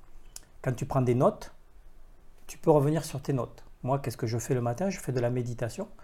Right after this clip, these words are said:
Et quand je suis dans un exercice de méditation, à un moment donné, je vais prendre de conscience des pensées qui me préoccupent. Et j'en prends conscience au travers de l'exercice de méditation. Donc je développe de la conscience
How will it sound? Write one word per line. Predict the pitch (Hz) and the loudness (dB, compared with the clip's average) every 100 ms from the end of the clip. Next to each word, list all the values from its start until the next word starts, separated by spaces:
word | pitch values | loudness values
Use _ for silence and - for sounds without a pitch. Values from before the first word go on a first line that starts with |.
| - - - - | -18 -20 -20 -12
Et | |
quand | - 135 | -2 -2
je | 139 | -2
suis | - - | -4 -4
dans | 131 123 | -4 -2
un | 123 | -2
exercice | 120 120 120 123 | -2 -4 -4 -6
de | 110 | -4
méditation, | 117 117 117 123 - 170 214 | -2 -2 -4 -4 -6 -6 -6
à | 131 | -4
un | |
moment | 120 | -4
donné, | 120 147 | -2 -2
je | 156 | -2
vais | 139 | -2
prendre | 143 127 | -2 -2
de | 117 - - | -2 -6 -6
conscience | 147 139 - 190 | -2 0 0 -2
des | - 110 - - - | -2 -6 -10 -20 -8
pensées | 151 143 - | -4 -2 -4
qui | 175 143 | -2 -2
me | 143 | 0
préoccupent. | - 143 - - - - - - - - | 0 0 -2 -12 -18 -20 -20 -18 -12 -2
Et | |
j'en | 123 123 | 0 2
prends | 139 123 | 2 0
conscience | 113 127 117 180 220 - | 2 2 2 4 4 4
au | 151 | -2
travers | 139 143 156 196 - | 0 6 6 6 0
de | 139 | -2
l'exercice | 131 131 139 - | 0 0 -2 -2
de | 143 | 0
méditation. | 139 135 143 - 117 - - - - | 0 0 -4 -4 -10 -14 -20 -20 -12
Donc | 123 120 | -6 -4
je | 117 | -2
développe | 120 143 147 151 147 | 2 4 6 4 2
de | 120 120 | 0 2
la | 120 | 0
conscience | - 160 147 - 185 240 - | 2 0 2 2 0 0 -4